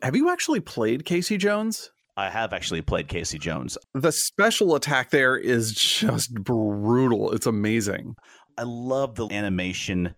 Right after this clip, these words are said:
Speaker 2: If you hold the attack button down instead of just pressing it, like, it'll charge up a special attack. With Casey, his hockey stick turns into a golf club.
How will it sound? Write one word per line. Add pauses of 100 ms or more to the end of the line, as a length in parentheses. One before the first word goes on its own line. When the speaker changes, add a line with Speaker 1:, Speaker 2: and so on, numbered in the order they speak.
(120)
Speaker 2:
If
you
hold
the
attack
button
down (320)
instead
of
just
pressing
it,
like,
it'll
charge
up
a
special
attack. (240)
With (160)
Casey, (240)
his (140)
hockey
stick
turns
into
a
golf
club.